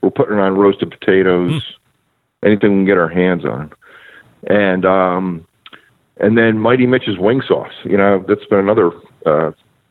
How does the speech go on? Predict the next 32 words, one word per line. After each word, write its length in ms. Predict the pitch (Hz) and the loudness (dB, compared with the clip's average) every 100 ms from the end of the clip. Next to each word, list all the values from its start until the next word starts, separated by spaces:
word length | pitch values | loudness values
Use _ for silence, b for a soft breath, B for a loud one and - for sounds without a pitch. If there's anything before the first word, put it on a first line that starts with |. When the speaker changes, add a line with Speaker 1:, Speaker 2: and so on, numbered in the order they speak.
| _ - | _ -4
Speaker 1:
recipe 540 | 98 110 - 98 104 92 | 0 0 0 -2 0 2
that 120 | 92 | 2
I've 160 | 90 | 0
had 280 | 104 98 92 - | 0 -2 -2 0
for 160 | 92 | -2
quite 320 | 85 - 117 104 | -2 0 2 2
a 40 | |
long 280 | 104 98 95 | 2 0 -2
time 300 | 101 101 98 | -2 0 0
that 100 | 92 | 0
I've 60 | 90 | -2
been 100 | 85 | -6
tweaking 400 | - 98 - 90 | -4 -4 -2 -2
here 200 | 95 92 | 0 0
and 120 | 90 | 2
there. 260 | 90 92 - _ _ _ B B _ - | 0 0 -2 _ _ _ B B _ 0
You 80 | |
know, 180 | 101 95 | 2 2
Mitch 340 | 92 117 120 - | 0 0 0 0
has 140 | 101 | -4
been, 540 | - 107 101 101 87 - _ b b _ _ _ 87 | 0 2 2 0 -4 -10 _ b b _ _ _ -2
uh, 500 | 92 92 92 92 90 | 0 2 2 0 0
a 100 | 98 | -2
wing 300 | 101 117 113 - | 0 -2 -2 -2
freak, 300 | 95 92 76 71 _ - | -2 -2 -6 -16 _ -6
m-, 120 | 98 - | -6 -4
you 120 | 98 95 | -2 0
know, 160 | 87 - - | 0 -4 -2
most 220 | 113 104 104 | 0 0 -2
of 60 | |
his 140 | 92 87 | -2 2
life. 300 | 92 78 | 2 2